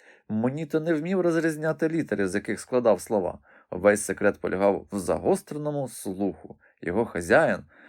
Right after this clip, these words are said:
один спритний американець, помітив цю здібність Моніто, став розвивати її і, врешті-решт, добився дивовижних результатів". "Що ж він зробив, місіс Уелдон?" — запитав Дік Сент. Таємниця вченого собаки зацікавила його не менш, ніж Джека.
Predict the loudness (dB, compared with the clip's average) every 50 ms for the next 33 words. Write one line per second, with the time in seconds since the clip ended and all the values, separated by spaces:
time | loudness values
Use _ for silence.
0 | -20 -20 _ _ -6 -4 -2 -2 -2 -4 0 4 4 4 4 2 0 2 4 2
1 | 2 2 2 0 0 0 -4 -10 -14 _ -10 -8 -6 -6 -4 -4 -6 -6 -6 -8
2 | -8 -8 -4 -4 -2 -2 -2 -6 -8 -8 -10 -8 -8 -6 -6 -6 -6 -6 -6 -8
3 | -10 -10 -12 -20 -20 _ -14 -14 -2 4 4 6 6 6 4 4 2 4 4 6
4 | 6 6 6 6 4 0 -2 -2 -2 -4 -6 -6 -8 -2 2 4 4 4 2 0
5 | -2 0 2 2 4 2 2 0 -6 _ _ _ -20 _ _ -6 -2 0 0 0
6 | 2 0 -2 0 2 2 2 2 2 -2 -2 -4 -6 -2 -2 0 0 0 -2 2
7 | 2 2 2 2 0 -12 -18 _ _ _ _ _ _ _ _ _ -10 -4 -2 -2
8 | 0 0 -2 -2 -2 -4 0 2 2 2 2 0 -2 -4 -4 -4 -2 2 4 4
9 | 4 4 0 -2 -4 -4 -4 -4 0 2 2 2 2 -2 -6 -8 -6 -6 -6 -6
10 | -6 -12 -18 _ _ _ _ _ _ _ 2 2 2 2 0 -2 -2 -4 -4 -2
11 | -2 0 0 2 0 -2 0 -2 -2 2 2 2 2 2 -2 -2 -2 -4 -6 -6
12 | 0 2 4 4 4 4 2 2 2 2 0 0 0 0 -2 -4 -4 -8 -8 -8
13 | -8 -4 0 0 0 0 0 -8 -18